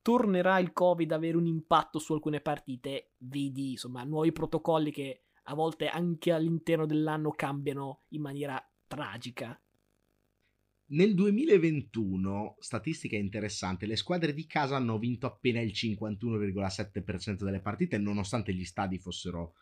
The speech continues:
Speaker 2: nuovamente aperti. Questo trend di non fattore campo continuerà anche nel duemilaventidue.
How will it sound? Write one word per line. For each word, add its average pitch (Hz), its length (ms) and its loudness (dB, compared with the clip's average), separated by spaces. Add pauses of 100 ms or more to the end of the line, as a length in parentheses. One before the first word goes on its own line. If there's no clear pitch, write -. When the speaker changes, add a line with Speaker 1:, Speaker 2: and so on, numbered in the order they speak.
(220)
Speaker 2:
nuovamente 95 600 0
aperti. 85 640 -6 (340)
Questo 170 300 2
trend 220 320 4
di 147 400 0
non 165 420 8
fattore 143 500 0
campo 92 400 -2
continuerà 107 540 -4
anche 110 200 -8
nel 90 140 -6
duemilaventidue. 78 880 -8